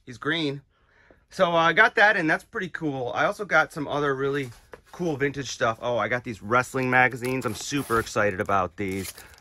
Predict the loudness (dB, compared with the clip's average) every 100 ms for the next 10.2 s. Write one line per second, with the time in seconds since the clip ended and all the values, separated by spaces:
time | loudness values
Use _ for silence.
0 | -16 -14 -4 4 6 6 4 0 0 0
1 | -2 -4 0 0 0 -2 0 2 2 0
2 | -4 -2 -4 -8 -18 -20 -20 -18 -10 -10
3 | -6 -2 -2 -2 -4 -4 -4 -4 -4 0
4 | 0 2 4 4 4 2 0 0 0 0
5 | -6 -16 -16 -16 -20 -18 -8 -6 -4 -6
6 | -6 -6 -4 -6 -6 -8 -10 -10 -8 -8
7 | -10 -14 _ _ _ _ _ _ -6 -6
8 | -6 -12 -6 -4 -4 -6 -18 _ -18 -16
9 | -10 0 0 0 -10 -10 -6 -6 -6 -18
10 | _ -20